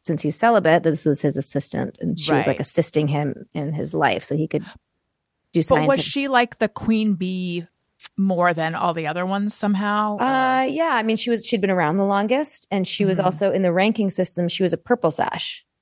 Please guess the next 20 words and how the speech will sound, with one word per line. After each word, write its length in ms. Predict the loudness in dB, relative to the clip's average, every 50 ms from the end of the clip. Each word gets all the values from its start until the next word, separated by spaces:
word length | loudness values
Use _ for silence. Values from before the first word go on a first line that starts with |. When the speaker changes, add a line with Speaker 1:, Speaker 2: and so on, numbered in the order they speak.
| _ _ _ _ _ _
Speaker 1:
So 200 | -10 -6 -6 -4
keep 220 | -2 -2 0 0
in 60 | 0 2
Speaker 2:
Mm. 40 | 2
Speaker 1:
mind, 240 | 2 2 2 2
there's 180 | 0 0 -2 -2
white 260 | 0 0 0 0 -2
students, 640 | -4 -2 0 0 0 0 0 -2 -4 -6 -8 -12 -10 -8
yellow 760 | -4 0 2 2 2 4 4 4 4 4 2 2 0 -4 -8 _ _ _ _
coaches, 540 | 0 0 0 0 0 -2 -4 -4 -4 -4 -6 -4
orange 380 | 0 0 2 2 0 -2 -2 -2
proctors, 520 | 0 0 0 0 0 -2 -2 -2 -2 -4 -8 _ -8
green 380 | -2 0 2 2 2 0 0
senior 380 | -2 -4 -2 0 2 2 2 2
proctor. 440 | 2 2 0 0 0 0 0 0 0
That's 160 | 0 -4 -6
where 160 | -4 -4 -4
I 60 | -2
got 180 | 0 0 -2 -2
to. 280 | -2 -2 -2 -2 -2 -4